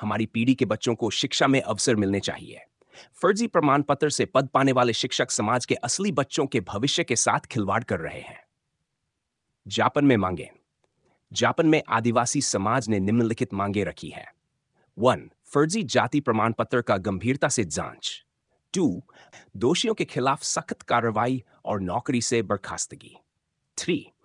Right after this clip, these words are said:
भविष्य में ऐसे मामलों की रोकथाम के लिए सिस्टम सुधार। प्रशासन की प्रतिक्रिया, कलेक्टर ने ज्ञापन प्राप्त कर समाज के प्रतिनिधियों से बातचीत की।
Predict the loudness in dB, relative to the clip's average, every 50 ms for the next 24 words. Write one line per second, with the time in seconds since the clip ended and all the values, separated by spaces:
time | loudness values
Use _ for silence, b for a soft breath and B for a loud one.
0 | b b b -14 -10 -6 -2 0 0 2 2 4 4 4 4 2 0 -2 0 0
1 | 0 2 2 2 2 4 4 2 2 0 -2 -2 -2 -2 -4 -4 -6 -6 -4 -4
2 | -2 0 0 0 0 0 -2 -2 -4 -6 -8 -8 -6 -4 -2 -2 -2 0 -2 -2
3 | -2 -2 -4 -6 -8 -8 -12 -14 -18 -20 _ _ _ _ _ _ _ _ _ _
4 | _ _ _ _ _ _ _ _ _ _ _ _ _ _ _ _ _ _ _ _
5 | -4 -4 -2 0 0 0 2 2 0 0 0 -2 -4 -2 -2 -4 -2 -4 -4 0
6 | 2 4 4 2 2 0 0 0 -2 -2 0 -2 0 2 4 2 2 2 0 -2
7 | -2 0 0 0 0 -2 -2 0 0 -2 -2 -2 -4 -2 -2 -2 -2 -2 b b
8 | b -6 -2 -2 0 0 0 0 0 0 -2 -2 -2 -4 -2 -2 -4 -2 2 4
9 | 4 4 4 4 4 4 4 2 0 0 0 -2 -4 -4 -6 -4 -4 -4 -4 -4
10 | -8 -18 -18 -18